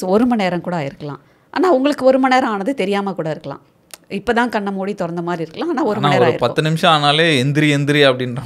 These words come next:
Speaker 2: மாதிரி
Speaker 1: ஆ,
Speaker 2: இருக்கு.
Speaker 1: அது மாறும், அது
Speaker 2: ஆ.
Speaker 1: மாறிட்டே இருக்கும். பத்து நிமிஷம் வந்து ஒரு மணி நேரம் மாதிரி ஒருத்தருக்கு தெரியும்.
Speaker 2: ம்.
Speaker 1: ஒரு மணி நேரம் ஆனாலும் இப்-, இப்பதான் உட்கார்ந்தேன், அதுக்குள்ள ஒரு மணி நேரம் ஆயிடுச்சான்னு ஒருத்தங்களுக்கு
Speaker 2: ம்.
Speaker 1: தோணும். அது வந்து person to person differ ஆகுது.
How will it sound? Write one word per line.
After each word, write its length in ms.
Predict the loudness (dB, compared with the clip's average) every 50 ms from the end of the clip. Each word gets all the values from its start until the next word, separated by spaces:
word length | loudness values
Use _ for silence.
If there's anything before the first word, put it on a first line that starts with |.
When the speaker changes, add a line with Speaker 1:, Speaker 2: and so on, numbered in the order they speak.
| -4
Speaker 2:
மாதிரி 200 | -2 -2 -2 -2
Speaker 1:
ஆ, 80 | -2 -2
Speaker 2:
இருக்கு. 120 | 0 2
Speaker 1:
அது 160 | 2 2 2
மாறும், 440 | 4 4 4 4 4 2 0 -4 -6
அது 260 | -8 -8 -6 -6 -4
Speaker 2:
ஆ. 140 | -2 0 0
Speaker 1:
மாறிட்டே 180 | 0 0 0 -2
இருக்கும். 500 | -2 -2 -4 -6 -8 -8 -8 -8 -10 -12 _
பத்து 300 | -6 -6 -4 -2 -2 -2
நிமிஷம் 380 | 0 0 -2 -4 -2 -2 -2 -2
வந்து 220 | -2 -2 -2 -2
ஒரு 160 | -2 -2 -2 -2
மணி 120 | -2 0
நேரம் 160 | 0 0 2
மாதிரி 240 | 0 0 0 0 0
ஒருத்தருக்கு 280 | -2 -2 -4 -6 -6 -6
தெரியும். 420 | -6 -6 -6 -4 -6 -6 -6 -4
Speaker 2:
ம். 360 | -4 -6 -6 -6 -8 -8 -10 -6
Speaker 1:
ஒரு 220 | -2 0 2 2
மணி 140 | 4 2 2
நேரம் 160 | 2 2 2
ஆனாலும் 400 | 2 0 0 0 0 0 2 0
இப்-, 200 | 0 0 -4 -8 -10 -12
இப்பதான் 460 | -4 0 0 2 2 2 2 0 0
உட்கார்ந்தேன், 400 | 0 0 0 0 0 -2 -2 -2
அதுக்குள்ள 180 | -2 -2 0 0
ஒரு 180 | 0 0 0
மணி 140 | -2 -2 -2
நேரம் 100 | -2 -2
ஆயிடுச்சான்னு 440 | -4 -4 -4 -2 -2 0 2 2 0
ஒருத்தங்களுக்கு 320 | 0 -2 -4 -4 -6 -6
Speaker 2:
ம். 40 | -6
Speaker 1:
தோணும். 140 | -6 -6 -4
அது 140 | -4 -4 -2
வந்து 220 | -2 -2 -2 -4 -4
person 80 | -4 -4
to 320 | -4 -4 -6 -8 -8 -10
person 300 | -10 -10 -10 -10 -10 -10
differ 320 | -10 -10 -10 -10 -12 -12
ஆகுது. 400 | -12 -12 -16 -16 -18 -20 -20 -20